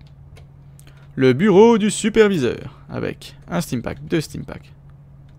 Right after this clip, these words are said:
trois, trois steam packs, un pistolet dix millimètres, des cartouches de dix millimètres, des lunettes,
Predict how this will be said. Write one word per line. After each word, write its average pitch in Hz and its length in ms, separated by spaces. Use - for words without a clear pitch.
trois, - 400
trois 160 160
steam 113 220
packs, 160 420
un - 140
pistolet 147 380
dix 135 80
millimètres, 143 340
des 120 140
cartouches 156 320
de 147 40
dix 143 120
millimètres, 156 500
des 64 120
lunettes, 123 640